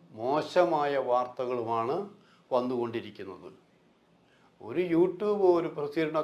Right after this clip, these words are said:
കയ്യിലുണ്ടെങ്കിൽ എന്തും പറയാവുന്നൊരവസ്ഥ വന്നിരിക്കുന്നു. ആ അവസ്ഥയിൽ ഞങ്ങൾക്ക് കിട്ടിയ സത്യസന്ധമായ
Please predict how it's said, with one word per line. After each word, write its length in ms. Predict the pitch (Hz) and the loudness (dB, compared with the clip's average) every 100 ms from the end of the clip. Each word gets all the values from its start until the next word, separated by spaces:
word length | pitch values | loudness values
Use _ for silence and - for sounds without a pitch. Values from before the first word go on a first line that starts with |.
| 135 | -2
കയ്യിലുണ്ടെങ്കിൽ 680 | 131 147 143 131 135 135 131 | -4 -4 -4 -4 -6 -6 -8
എന്തും 380 | 135 135 147 139 | -10 -8 -10 -4
പറയാവുന്നൊരവസ്ഥ 1040 | 120 127 135 139 135 131 117 113 110 - 123 104 | -2 2 4 4 2 0 0 0 -2 -6 -4 -4
വന്നിരിക്കുന്നു. 540 | 101 95 - - - _ _ _ _ _ _ _ - - - 165 | -6 -14 -18 -20 -20 _ _ _ _ _ _ _ -20 -20 -4 2
ആ 40 | 226 269 202 | 4 6 8
അവസ്ഥയിൽ 440 | 165 - 156 127 104 - _ _ 131 | 8 6 0 0 -2 -8 _ _ -2
ഞങ്ങൾക്ക് 420 | 147 185 202 202 180 | 2 2 2 0 -6
കിട്ടിയ 340 | 180 170 165 - | -6 -6 -10 -2
സത്യസന്ധമായ 840 | 139 - 147 165 156 151 135 127 | -4 -4 -8 -2 0 2 2 2